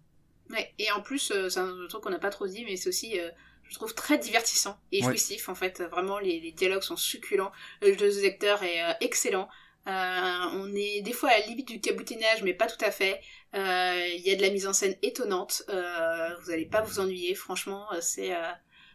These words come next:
Speaker 1: une petite pépite à se glisser, euh, devant l'œil. <laughs>
Speaker 2: Et avec une musique au clavecin qui est pas désagréable, qui,
Speaker 1: Oui, oui.
Speaker 2: euh, qui rajoute un peu d'ironie aussi sur le, sur le film aussi, parce que bon,
Speaker 1: Tout à fait.
Speaker 2: il y a, le film a quand même des côtés un peu, euh,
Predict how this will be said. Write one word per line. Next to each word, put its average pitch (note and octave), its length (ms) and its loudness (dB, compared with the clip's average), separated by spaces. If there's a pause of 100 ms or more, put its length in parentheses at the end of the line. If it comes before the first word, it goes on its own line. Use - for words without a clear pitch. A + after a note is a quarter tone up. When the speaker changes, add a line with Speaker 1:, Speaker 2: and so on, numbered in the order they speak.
(180)
Speaker 1:
une F#3+ 120 -12
petite - 360 -4
pépite - 440 2
à A3 60 2
se - 140 -2
glisser, C4 640 0
euh, F3+ 760 -2 (720)
devant F3 360 -2
l'œil. F3 280 0 (400)
<laughs> - 440 -4
Speaker 2:
Et B2 60 4
avec C#3+ 320 4
une D#3+ 140 10
musique E3 300 6
au D3+ 60 4
clavecin D3 420 2
qui A3 140 -2
est - 20 4
pas B3+ 280 2
désagréable, E3 840 4 (480)
qui, - 140 -2
Speaker 1:
Oui, E3 200 6
oui. D#3 80 8
Speaker 2:
euh, D3+ 120 8
qui D#3 200 0
rajoute F#3+ 380 6
un F#3+ 100 6
peu A3+ 220 4
d'ironie G#3+ 680 6
aussi G3 300 0
sur F#3 240 2
le, C3+ 520 4
sur E3 220 -2
le D#3 120 4
film A#2 320 -4
aussi, - 200 -10
parce - 240 -10
que C3 80 0
bon, B2+ 300 0
Speaker 1:
Tout A2+ 180 -2
à C4 40 4
fait. G#3+ 300 0
Speaker 2:
il - 40 6
y - 20 8
a, D3 140 8
le D#3+ 120 6
film F#3 240 0
a D3+ 140 4
quand D#3+ 140 4
même E3 140 6
des D3 120 4
côtés E3 280 0
un E3+ 120 6
peu, E3+ 140 0
euh, C#3+ 460 2